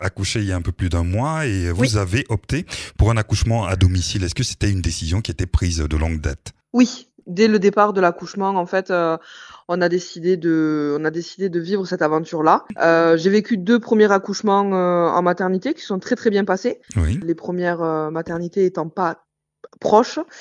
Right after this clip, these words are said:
Speaker 1: Mhm.
Speaker 2: on a décidé du coup, euh, voilà, d'opter pour, euh, pour ce, ce, <laughs> cette façon d'accoucher-là.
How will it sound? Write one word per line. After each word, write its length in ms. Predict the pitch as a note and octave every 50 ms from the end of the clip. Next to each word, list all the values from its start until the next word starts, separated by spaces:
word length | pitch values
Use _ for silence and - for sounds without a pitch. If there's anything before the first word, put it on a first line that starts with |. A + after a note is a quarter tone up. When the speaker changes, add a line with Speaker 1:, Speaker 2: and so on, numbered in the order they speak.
| - -
Speaker 1:
Mhm. 220 | A2 G2+ F2+ A2+ F3 -
Speaker 2:
on 100 | E3 F3+
a 80 | E3+
décidé 460 | E3 F3 E3+ - - - E3 E3 G3+
du 160 | G3 F3+ F3+ -
coup, 340 | - - G3+ G3+ G#3+ A3
euh, 420 | G3 F3 E3 D#3+ D#3 D3 D3 C#3+ C#3+
voilà, 220 | C#3 A#2 D#2+ C#2
d'opter 340 | D3 D#3 D3 - - - G3
pour, 380 | G3 - - - F3 E3 D#3+ D#3+
euh, 460 | D#3 D3+ D3+ D3 D3 D3 C#3+ C#3+ C#3+ - - - - - - - _ -
pour 160 | _ E3 D#3+ -
ce, 280 | - - - E3 D#3
ce, 200 | D3+ - - F3+ F3+ F3+ E3+ E3+ F3
<laughs> 460 | F#3 E3 - - - - - F#3+ G#3+ F#3+
cette 240 | - - - - F#3
façon 240 | F#3 - - A3 G#3+
d'accoucher-là. 540 | F#3+ F#3 F#3 F3+ F3+ - F3+ D#3 F3 A3